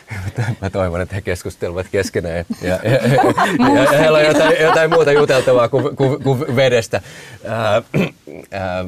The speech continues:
ja kuitenkin niin kun mä näen niin kun tehtävänä ravintoloissa, että tullaan, tullaan seu-, seurustelemaan ja totta kai voidaan vähän keskustella myöskin siitä, mitä syödään ja, ja juodaan, mut, mut, mut kuitenkin niin kun ihmiset on se,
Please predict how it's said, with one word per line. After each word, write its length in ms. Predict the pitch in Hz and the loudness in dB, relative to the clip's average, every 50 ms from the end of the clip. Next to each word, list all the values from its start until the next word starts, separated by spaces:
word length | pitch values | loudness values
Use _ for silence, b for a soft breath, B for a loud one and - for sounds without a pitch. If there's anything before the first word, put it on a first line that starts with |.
| - - | -10 -10
ja 100 | 92 98 | -12 -8
kuitenkin 480 | - 104 101 98 98 87 - 98 87 87 | -6 -4 -2 -2 -4 -4 -4 -8 -8 -6
niin 140 | 87 87 85 | -6 -8 -8
kun 140 | - 90 92 | -8 -8 -6
mä 120 | 92 92 | -6 -6
näen 180 | 87 87 87 87 | -6 -6 -6 -6
niin 100 | 87 - | -8 -10
kun 100 | 90 - | -10 -8
tehtävänä 420 | - 87 85 - 92 87 90 87 | -8 -8 -8 -8 -8 -8 -6 -4
ravintoloissa, 600 | 87 92 87 87 85 - - 85 87 87 - 90 | -4 -4 -4 -4 -8 -10 -10 -12 -10 -10 -10 -12
että 80 | 82 - | -10 -8
tullaan, 280 | 98 90 87 85 87 - - | -8 -8 -6 -6 -8 -8 -6
tullaan 260 | - 95 87 90 87 | -6 -4 -2 -2 -2
seu-, 260 | - 104 92 92 98 92 | -2 -2 -2 -2 -2 -4
seurustelemaan 800 | - 107 98 95 92 87 - - 95 87 85 80 85 85 87 | -2 0 0 0 -2 -6 -8 -6 -6 -6 -4 -6 -6 -8 -8
ja 80 | 90 85 | -8 -8
totta 220 | - 90 - 98 | -8 -10 -10 -6
kai 200 | - 90 87 82 | -4 -4 -4 -4
voidaan 260 | 82 85 82 87 82 | -4 -6 -6 -6 -4
vähän 180 | 82 85 85 87 | -4 -6 -6 -6
keskustella 500 | - 85 - - 92 90 - - 90 85 | -8 -8 -8 -8 -14 -14 -10 -10 -10 -8
myöskin 260 | 80 85 85 - - | -8 -10 -10 -12 -10
siitä, 200 | - 92 85 - | -12 -10 -10 -8
mitä 220 | 87 90 90 - 90 | -10 -10 -8 -8 -8
syödään 400 | - 98 95 95 104 104 98 104 | -6 -6 -6 -4 -4 -4 -2 -2
ja, 140 | 107 104 - | -2 -2 -2
ja 140 | - 110 104 | -2 -2 -2
juodaan, 460 | 107 104 101 98 95 90 95 92 90 | 0 0 0 0 0 0 -2 -2 -2
mut, 220 | 92 95 92 - - | -4 -6 -8 -8 -10
mut, 200 | 98 92 87 - | -12 -10 -10 -10
mut 220 | 101 98 95 92 | -10 -10 -10 -8
kuitenkin 420 | - 98 90 - 90 78 95 90 | -8 -8 -8 -8 -8 -8 -8 -8
niin 120 | 90 87 82 | -8 -8 -8
kun 120 | - 90 | -8 -8
ihmiset 320 | 87 87 85 85 82 - - | -6 -6 -8 -8 -10 -10 -12
on 120 | 80 76 | -12 -10
se, 160 | - 82 - | -10 -12 -14